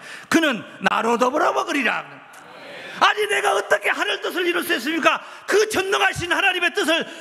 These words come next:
나 같은 비천하고 무능한 자가, 미약한 자가 어떻게 이룰 수 있습니까?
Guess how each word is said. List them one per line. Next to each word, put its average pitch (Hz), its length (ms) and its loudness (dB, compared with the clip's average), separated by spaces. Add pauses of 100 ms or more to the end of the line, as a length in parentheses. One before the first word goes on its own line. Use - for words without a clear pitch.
(120)
나 - 220 2
같은 349 500 -6 (160)
비천하고 320 600 0
무능한 302 420 0
자가, 277 160 2
미약한 277 400 -4
자가 254 360 -2
어떻게 302 440 0
이룰 269 180 2
수 254 140 -2
있습니까? 233 520 0